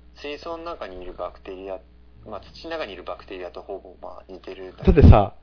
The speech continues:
Speaker 1: うん。
Speaker 2: リュウ君は当然知ってると思うけどさ、
Speaker 1: うん。
Speaker 2: バクテリアとか微生物ってさ、
Speaker 1: うん。
Speaker 2: まだなんての、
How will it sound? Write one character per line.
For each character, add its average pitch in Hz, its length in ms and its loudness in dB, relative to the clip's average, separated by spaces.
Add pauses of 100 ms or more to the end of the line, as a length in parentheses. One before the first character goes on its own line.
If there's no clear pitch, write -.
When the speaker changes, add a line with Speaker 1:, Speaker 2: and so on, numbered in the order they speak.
(640)
Speaker 1:
う - 60 -20 (140)
ん。 127 40 0
Speaker 2:
リ 190 80 4
ュ 202 40 4
ウ 196 40 2
君 113 160 2
は 107 40 0
当 123 140 4
然 123 140 6
知 - 80 0
っ - 80 -6
て - 140 6
る 135 40 8
と 135 80 4
思 131 100 2
う 110 40 -2
け 101 80 -2
ど 95 80 0
さ、 98 320 0 (560)
Speaker 1:
う 98 40 -16
ん。 85 160 -20 (360)
Speaker 2:
バ 113 120 -2
ク - 120 -18
テ 165 100 6
リ 160 60 10
ア 151 40 8
と 135 80 0
か 110 60 2
微 98 240 0
生 165 220 10
物 113 240 -2
っ - 20 -6
て - 180 8
さ、 - 380 4 (540)
Speaker 1:
う - 40 -20
ん。 - 200 -20
Speaker 2:
ま 156 160 8
だ 123 160 10
な 107 120 6
ん 101 80 -2
て 98 80 6
の、 90 200 -2